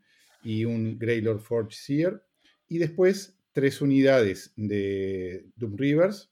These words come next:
dos de ellas con el attachment, el Greylord Escort, y dos unidades de Greylord Ternions.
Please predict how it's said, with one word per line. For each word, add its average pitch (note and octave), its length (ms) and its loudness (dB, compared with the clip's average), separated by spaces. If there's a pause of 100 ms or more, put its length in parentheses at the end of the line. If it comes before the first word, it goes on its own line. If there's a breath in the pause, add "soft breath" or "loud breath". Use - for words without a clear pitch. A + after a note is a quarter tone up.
(120)
dos A2 240 -4
de G#2+ 160 0
ellas A2+ 220 -8
con F#2+ 340 -4
el F#2 140 -6
attachment, D#3 600 -6
el G2+ 300 -10
Greylord G2 460 -4
Escort, G3 420 -4 (340 soft breath)
y C3+ 120 -4
dos C#3+ 320 0
unidades A#2 560 0
de G#2+ 100 -10
Greylord G#2 480 -2 (160)
Ternions. - 640 -8